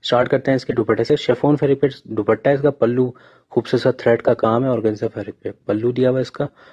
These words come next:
Border four side एम्ब्रॉयडर्ड होंगे, देख सकते हैं cutwork के साथ thread का काम है, ठीक है। Soft शिफॉन फैब्रिक पे इसका दुपट्टा आ जाएगा, Beautiful सा, सही है, Same as model picture। ये इसकी sleeves आ जाएगी, Thread का काम है, completely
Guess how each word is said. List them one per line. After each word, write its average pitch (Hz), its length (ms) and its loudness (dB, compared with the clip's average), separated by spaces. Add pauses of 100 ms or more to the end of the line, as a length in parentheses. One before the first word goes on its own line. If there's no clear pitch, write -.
(200)
Border 107 300 4
four 113 260 2
side 113 260 0
एम्ब्रॉयडर्ड 113 320 2
होंगे, 120 300 0
देख 107 180 -4
सकते - 240 -8
हैं 117 100 0
cutwork 110 340 -2
के 110 80 -2
साथ 120 300 0
thread 107 200 -6
का - 140 -14
काम 107 320 -10
है, 101 60 -16 (100)
ठीक - 120 -2
है। 175 80 0 (380)
Soft 135 300 2
शिफॉन 143 320 0
फैब्रिक 131 260 0
पे 139 80 0
इसका 131 200 -2
दुपट्टा 120 440 0
आ 131 40 4
जाएगा, 135 260 2
Beautiful 117 400 2
सा, 135 180 -4 (480)
सही 113 240 0
है, 127 120 -2 (280)
Same 117 260 2
as 107 140 0
model 113 220 0
picture। - 300 -2 (300)
ये 120 80 4
इसकी 127 200 0
sleeves 135 320 2
आ 131 100 6
जाएगी, 135 320 2
Thread 120 240 2
का 123 140 0
काम 120 280 2
है, 135 60 0
completely 117 540 -2